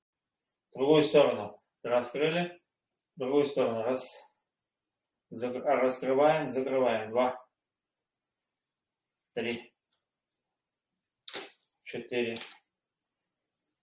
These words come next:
пять, шесть. Хорошо. Почувствовали правую часть, теперь левую.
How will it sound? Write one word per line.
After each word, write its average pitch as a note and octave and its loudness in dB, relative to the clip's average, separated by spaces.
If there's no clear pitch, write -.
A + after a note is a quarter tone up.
пять, B2 -4
шесть. - -6
Хорошо. A2+ -6
Почувствовали B2+ 2
правую B2 6
часть, - -2
теперь C#3+ 4
левую. A2+ 4